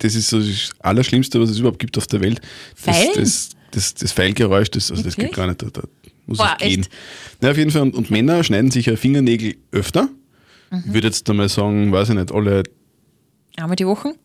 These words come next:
Speaker 1: Ja, zehn Tage, keine Ahnung. Und irgendwann kommt dann der Zeitpunkt, wo du checkst, dass sie jetzt zu lang sind und geschnitten gehören.
Speaker 2: Aha.
Speaker 1: Und wenn der Zeitpunkt da ist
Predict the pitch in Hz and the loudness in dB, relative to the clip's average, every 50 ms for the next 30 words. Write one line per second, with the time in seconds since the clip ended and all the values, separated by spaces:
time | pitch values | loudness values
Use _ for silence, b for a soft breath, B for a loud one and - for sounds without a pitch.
0 | _ - 98 95 92 90 87 - - _ _ _ _ _ _ _ _ _ _ _ | _ -4 -2 0 0 0 -2 -6 -12 _ _ _ _ _ _ _ _ _ _ _
1 | - 107 101 98 82 85 95 92 95 - 104 95 78 - - - - B B B | -2 0 0 2 2 0 0 0 0 2 2 2 0 -2 -6 -10 -12 B B B
2 | B B B B B B B B _ _ _ _ _ _ - 120 - 156 170 208 | B B B B B B B B _ _ _ _ _ _ 0 0 2 2 2 4
3 | - 110 120 135 - 135 139 135 - 113 104 107 - - 110 - - - 110 117 | 4 2 2 2 2 0 0 0 0 0 0 0 0 0 0 0 0 0 0 0
4 | 160 190 - B B B B B B B B - - 120 123 127 123 120 98 - | 0 0 -4 B B B B B B B B -6 -2 0 0 2 0 0 0 2
5 | - - 175 - - - - - - _ _ _ _ _ _ - - - - 131 | 2 2 0 0 -4 -8 -8 -12 -14 _ _ _ _ _ _ -20 -14 -2 -2 0
6 | 120 - - 127 110 120 117 - - - - - - - 120 104 95 92 110 131 | 0 0 0 2 2 2 0 0 -4 -12 -14 -8 -2 0 0 2 2 2 2 2
7 | 139 - 156 143 139 135 135 - 123 - 139 139 135 - 120 - 95 80 69 92 | 2 2 2 2 2 0 0 -2 0 2 2 0 0 -2 -4 -4 -4 -4 -4 -6
8 | 95 - - 175 165 180 220 240 - b b b b b b b b b b _ | -10 -10 -12 -10 -6 -6 -6 -8 -8 b b b b b b b b b b _
9 | _ _ _ _ _ - 120 120 - - _ _ _ _ _ _ _ _ _ _ | _ _ _ _ _ -2 -2 -2 -2 -8 _ _ _ _ _ _ _ _ _ _
10 | _ _ - 139 123 139 170 185 160 - _ _ _ _ _ _ _ _ _ _ | _ _ -6 -2 0 2 2 2 0 -4 _ _ _ _ _ _ _ _ _ _
11 | _ _ _ _ _ _ - 131 123 - 127 123 123 - - 123 113 110 - - | _ _ _ _ _ _ 0 0 0 2 0 0 0 0 0 0 0 0 -2 0
12 | 107 123 156 143 92 95 - - - - - | 0 2 2 0 0 -2 -4 -4 -6 -8 -12